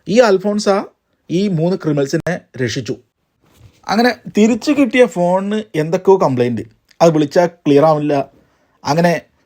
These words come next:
എന്തൊരു സംശയം കുടുങ്ങിയിട്ട് ഫോണിൻ്റെ ഷോറൂമിൽ കൊണ്ട് കാണിച്ചു. ഇത് ഹാക്ക് ചെയ്തിട്ടുണ്ടോ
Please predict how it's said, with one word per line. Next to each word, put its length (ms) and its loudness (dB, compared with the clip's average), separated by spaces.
എന്തൊരു 280 2
സംശയം 400 2
കുടുങ്ങിയിട്ട് 340 0
ഫോണിൻ്റെ 500 2
ഷോറൂമിൽ 540 0
കൊണ്ട് 320 -4
കാണിച്ചു. 360 -2
ഇത് 180 -4
ഹാക്ക് 340 -2
ചെയ്തിട്ടുണ്ടോ 560 -2